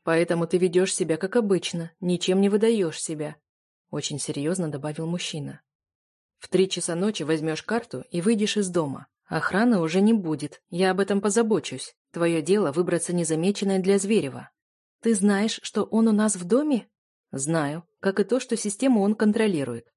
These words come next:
Но твоя карта обойдет его блок. Так что проблем не будет. Ее же приложишь к воротам. Там тебя будет ждать темный внедорожник. Это мой человек.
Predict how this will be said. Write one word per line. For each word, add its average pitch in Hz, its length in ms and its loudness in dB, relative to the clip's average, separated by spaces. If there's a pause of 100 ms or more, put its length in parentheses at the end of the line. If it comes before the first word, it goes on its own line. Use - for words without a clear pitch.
(280)
Но 175 120 0
твоя 160 260 0
карта 202 340 0
обойдет 170 400 0
его 147 180 0
блок. 139 420 -4 (460)
Так 190 180 0
что - 160 -6
проблем 185 420 2
не 226 100 4
будет. 165 440 -2 (320)
Ее 220 280 4
же 214 100 0
приложишь 202 480 0
к - 80 -12
воротам. 160 580 -2 (200)
Там 180 180 2
тебя 156 220 -2
будет 156 240 -2
ждать 185 260 -2
темный 190 300 2
внедорожник. 190 760 0 (120)
Это 175 180 -2
мой 170 200 0
человек. 190 600 -2